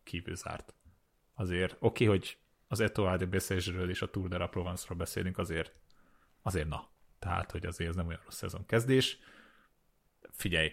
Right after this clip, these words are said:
én, én merem vállalni azt, hogy itt, itt könnyen bele fog nézni abba, hogy egy... Most azt nem mondom, hogy dán győzelem lesz, hanem Mats Pedersen győzelem lesz, mert Asgreen nem látom most ér-, érkezni, de itt lesz egy monumentum, hogy be fog tudni húzni ez a fiatal ember.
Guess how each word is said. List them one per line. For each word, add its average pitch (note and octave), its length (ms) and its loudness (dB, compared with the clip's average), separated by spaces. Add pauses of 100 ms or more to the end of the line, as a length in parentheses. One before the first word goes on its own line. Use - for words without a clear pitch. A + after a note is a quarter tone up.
(140)
én, A#2+ 320 6
én B2 160 2
merem F#2 280 4
vállalni F2 400 0
azt, E2+ 160 -4
hogy F#2 100 -2
itt, - 340 -10
itt - 260 -14
könnyen E2 300 0
bele E2+ 160 -2
fog F2 240 -4
nézni E2+ 260 -4
abba, - 180 -6
hogy E2 140 -6
egy... - 260 -12 (1800)
Most - 180 -4
azt - 100 -4
nem C#3 100 6
mondom, D3+ 180 6
hogy G#2+ 160 6
dán B2 640 4 (260)
győzelem D3+ 480 2
lesz, D3 180 2
hanem A2+ 180 0
Mats F#2+ 200 0
Pedersen F2 360 -4
győzelem F2 260 -4
lesz, E2+ 140 -6
mert - 140 -4
Asgreen E2 260 -2
nem F#2+ 120 -6
látom E2+ 300 -6
most - 200 -6
ér-, - 200 -4
érkezni, G#2+ 460 -2
de F#2 320 -6 (100)
itt - 140 -8
lesz F#2+ 180 -2
egy G2+ 80 -2
monumentum, F2 480 -4
hogy F2 100 -4
be F#2+ 100 -2
fog - 180 -6
tudni G2 220 -6
húzni G2+ 280 -4
ez F#2 100 -6
a F#2 220 -6 (600)
fiatal G2 420 4
ember. F#2 440 2